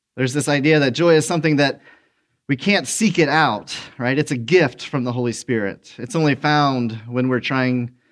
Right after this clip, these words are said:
not when we're trying to attain it, but when we're giving it away to others. And there's this, it's this idea that it's just below the surface, right? No,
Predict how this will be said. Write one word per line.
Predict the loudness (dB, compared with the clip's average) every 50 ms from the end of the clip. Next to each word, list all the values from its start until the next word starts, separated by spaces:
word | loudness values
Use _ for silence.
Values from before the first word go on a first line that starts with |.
| _ _ _ -2
not | 0 0 2
when | 2 2 2
we're | 2 0
trying | 0 0 0 0 0 0
to | 0 0 -2
attain | -2 -2 -2 -2 0 0 -2
it, | -4 -4 -2
but | -2 -4 -4 -4 -8
when | -8 -6 -4 -2 -2 -2 -2 -2 -4 -6 -8 _ _ _ _ _ -8
we're | -6 -2
giving | 0 0 2 2 2 0
it | 0 0
away | 0 0 2 2 2 2 0
to | -2 -4 -6 -4
others. | -4 -4 -4 -4 -6 -8 -10 -14 -18 -20 -20 -20 _ _ _ _ _ _ _ _ _ _ _ _ _ _ _ _ _ -6
And | -2 -2 0 2
there's | 0 0 -2 -2
this, | -2 -2 -2 -2 -2 -4 -6 -6 -8 -12 -18 _ -12
it's | -10 -8 -6
this | -6 -4 -2
idea | 0 2 2 4 4
that | 4 2
it's | 2 -2 -4
just | -4 -4 -4 -2 2
below | 4 4 4 4
the | 2 0
surface, | -4 -2 -4 -4 -4 -6 -12 -16 -10 -4
right? | -2 -2 0 0
No, | -2 -2 -4 -4